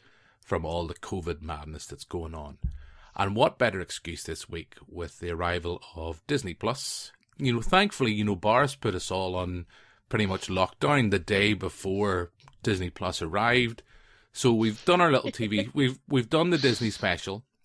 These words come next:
Speaker 1: on the T V show, and this is our
Speaker 2: Mm-hmm.
Speaker 1: chance to talk about Mulan. I know it's a film you are really, you're really passionate about this. You really like Mulan, don't you?
Speaker 2: I do. It, it's one of my favourites.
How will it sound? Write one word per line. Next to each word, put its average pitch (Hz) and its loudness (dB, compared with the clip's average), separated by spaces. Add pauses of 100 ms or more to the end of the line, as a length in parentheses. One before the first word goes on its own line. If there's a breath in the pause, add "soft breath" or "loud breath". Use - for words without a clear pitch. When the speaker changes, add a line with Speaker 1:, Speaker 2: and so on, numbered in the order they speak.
(120)
Speaker 1:
on 90 -6
the 85 -10
T 92 -6
V 87 -8
show, 95 -6
and 98 -4
this 208 -2
is 220 -2
our 90 -4
Speaker 2:
Mm-hmm. 214 -10
Speaker 1:
chance 85 -8
to 90 -16
talk 85 -10
about 85 -14
Mulan. 117 -4
I 101 -6
know 135 4
it's 143 -2
a - -12
film 117 -2
you 104 -4 (600 soft breath)
are 101 -2
really, 101 -4 (180)
you're 147 0
really 143 0
passionate 104 -6
about 151 -6
this. 131 -2
You 143 -2
really 104 0
like 90 -8
Mulan, 139 -6 (240)
don't - -6
you? - -4
Speaker 2:
I 226 0
do. 214 -2
It, 196 -4
it's - -10
one 208 -6
of 202 -6
my 196 -6
favourites. 190 -10